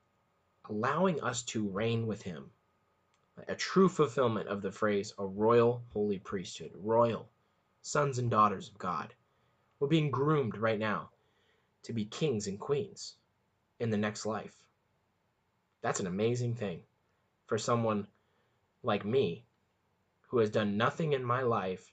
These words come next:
to deserve that kind of love from him. But that's the price that he puts on. That's the, that's the value that he places on each human being, any human being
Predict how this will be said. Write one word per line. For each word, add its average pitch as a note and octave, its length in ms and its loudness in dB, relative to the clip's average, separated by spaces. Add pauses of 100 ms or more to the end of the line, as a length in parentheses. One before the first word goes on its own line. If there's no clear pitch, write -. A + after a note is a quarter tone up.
to G#2+ 100 -6
deserve G2+ 680 -2 (540)
that F#2+ 180 -6
kind G2+ 220 -4
of E2+ 120 -10
love E2+ 300 -8 (300)
from F#2+ 180 -10
him. E2+ 240 -12 (1200)
But - 140 -10
that's A#2+ 220 -2
the C3+ 100 -4
price B2 580 0
that G#2+ 120 -6
he - 140 -14
puts A2+ 320 -4
on. G#2 100 -6
That's - 240 -4
the, G#2 220 -2 (560)
that's C#3 180 -4
the A#2 100 0
value G#2 600 2
that G2 140 -4
he A#2 140 -6
places A2+ 420 -4
on G2+ 140 -4
each G2+ 200 -6
human A2+ 300 -4
being, F#3+ 320 -4 (680)
any C#3 240 2
human G#2 320 -4
being - 300 -10